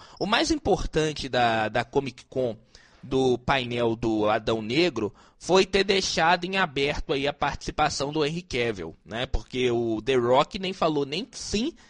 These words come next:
nem que não. Ou seja, alguma coisa tem ali. Eu acho que ele vai aparecer, né? Mas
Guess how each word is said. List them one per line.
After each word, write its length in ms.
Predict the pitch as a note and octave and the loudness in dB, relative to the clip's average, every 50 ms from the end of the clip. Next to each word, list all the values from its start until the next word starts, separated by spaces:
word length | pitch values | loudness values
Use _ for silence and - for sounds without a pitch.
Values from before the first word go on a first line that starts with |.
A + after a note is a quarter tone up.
| _ _ _ | _ _ _
nem 220 | - E3 G3+ A3 | -2 0 0 0
que 160 | G#3+ - D4+ D4+ | 0 -2 -4 -2
não. 260 | A3+ D3+ A2 E2+ D#2 - - _ _ _ - | 0 -2 -2 -4 -8 -16 -20 _ _ _ 0
Ou 160 | - D3+ D#3 | 0 0 0
seja, 420 | C#3+ - - D3 C3 B2 A2+ A2 B2+ | 0 -4 -6 -4 -4 -4 -2 -2 -2
alguma 400 | B2+ A2+ G#2+ E3 G3+ B3 A#3 G#3 | -2 0 0 0 2 2 2 0
coisa 400 | - - F3 F3 F3 F3 F#3 F3+ | 0 0 2 2 2 2 0 -4
tem 240 | - - F3+ F#3+ G#3+ | -4 -4 -4 -2 -2
ali. 240 | A3 F3 C3 A2 | -2 -2 -2 2
Eu 160 | C#3+ A3+ F4+ D#4 | 2 4 6 6
acho 320 | A3+ A3+ A3+ - - - | 6 6 4 2 -2 -8
que 80 | - B3 | -6 -6
ele 140 | A#3 A#3 | -6 -2
vai 140 | G#3 G#3+ A3 | 2 2 2
aparecer, 600 | A3 A3 - A3+ - C4+ - - - C#3 G#2+ - _ - _ _ _ _ _ | 2 2 0 0 0 -2 -6 -6 -6 -6 -6 -8 _ -20 _ _ _ _ _
né? 260 | - F2+ A2+ C3+ - - - _ _ - - - - - _ _ | -6 -4 -2 -2 -2 -4 -8 _ _ -20 -20 -20 -20 -20 _ _
Mas 640 | - A2 A2+ A#2 B2 C3+ C#3 D3 E3+ F3 - - - | -4 -2 0 0 2 0 2 0 0 -2 -2 -8 -10